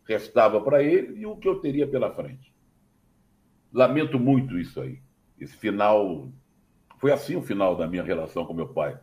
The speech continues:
Final de uma relação que não, final que não houve, né? Porque já tinha, já acontecido, a, o desenlace já tinha acontecido alguns anos atrás. Tem uma coisa boa nisso aí, se é que a gente pode chamar de uma coisa boa, que o meu irmão,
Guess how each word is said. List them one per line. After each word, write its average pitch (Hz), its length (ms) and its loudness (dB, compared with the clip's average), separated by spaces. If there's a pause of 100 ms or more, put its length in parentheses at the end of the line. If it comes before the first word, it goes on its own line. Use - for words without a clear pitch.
Final 117 260 2
de 139 60 -6
uma 123 100 -2
relação 123 400 2
que 139 100 -10
não, 151 180 -8 (180)
final 160 260 8
que 185 80 0
não 185 80 4
houve, 151 320 6
né? 104 160 -4 (300)
Porque 117 160 -2
já 123 100 4
tinha, 131 400 0 (720)
já 117 80 -2
acontecido, 127 680 -4
a, 92 240 2
o 90 160 -2
desenlace 117 640 -2
já 135 80 -4
tinha 131 160 -6
acontecido 127 540 -6
alguns 104 260 -10
anos 110 200 -10
atrás. 135 360 -8 (1000)
Tem 269 100 12
uma 262 160 10
coisa 202 240 10
boa 127 260 6
nisso 113 280 -2
aí, 135 340 2 (140)
se 101 80 -4
é 101 40 0
que 104 120 -4
a - 20 -4
gente - 120 -10
pode 87 160 0
chamar 82 200 -6
de 80 60 -12
uma 78 120 -10
coisa 73 220 -10
boa, 190 240 -6
que 180 80 -6
o 185 40 -2
meu 226 180 -2
irmão, 131 480 0